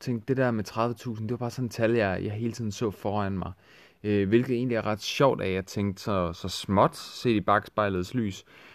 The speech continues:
fordi at jeg har altid været meget sådan betaget af Ferrari og, øh, Lamborghini og, øh, masser af rejser rundt omkring og jordomrejser og sådan nogle ting, som også koster nogle penge.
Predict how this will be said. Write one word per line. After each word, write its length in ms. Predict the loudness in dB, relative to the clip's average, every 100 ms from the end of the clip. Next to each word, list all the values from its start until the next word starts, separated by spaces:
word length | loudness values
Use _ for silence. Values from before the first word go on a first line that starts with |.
| _
fordi 320 | -6 2 6
at 120 | 6 6
jeg 120 | 2
har 100 | 4
altid 280 | 4 2 -2
været 160 | 0
meget 260 | 0 -2 -4
sådan 520 | -6 -4 -2 -4 -8 _
betaget 540 | -8 -8 0 4 4 2
af 140 | -2
Ferrari 640 | -4 -4 0 2 2 0
og, 540 | 0 0 0 0 -2 -6 _ -20 -20 -20 _ _ -10
øh, 300 | -6 -4 -4
Lamborghini 800 | -4 -6 -4 -2 0 0 0 0
og, 480 | 0 0 -2 -4 -4
øh, 300 | -6 -6 -6
masser 420 | -4 -4 -6 -4
af 200 | -4 -4
rejser 480 | -2 0 0 -2 -6
rundt 200 | -4 -2
omkring 320 | -2 -4 -2
og 120 | -2 -2
jordomrejser 720 | -2 0 0 0 0 -2 -4
og 40 | -8
sådan 100 | -6
nogle 100 | -8
ting, 260 | -4 -4
som 160 | -4 -4
også 160 | -4 -4
koster 300 | -8 -6 -6
nogle 120 | -4
penge. 340 | -2 -2 -4